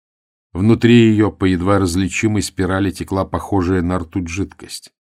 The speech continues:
Малейшее замедление или ускорение ее потока вызывало скачок одной из стрелок больших циферблатов и короткий требовательный гудок откуда-то из подножия пульта.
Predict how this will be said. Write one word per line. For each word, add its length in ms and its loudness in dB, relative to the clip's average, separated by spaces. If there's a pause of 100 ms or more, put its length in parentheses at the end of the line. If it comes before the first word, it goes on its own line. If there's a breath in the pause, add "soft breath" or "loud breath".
(480)
Малейшее 540 2
замедление 720 2
или 200 0
ускорение 680 0
ее 280 0
потока 460 -4
вызывало 460 -2
скачок 520 -4
одной 300 -2
из 100 -6
стрелок 480 -4
больших 460 -4
циферблатов 800 -6 (400)
и 140 -6
короткий 500 0
требовательный 840 -2
гудок 460 -4
откуда-то 440 -8
из 120 -8
подножия 560 -6
пульта. 460 -18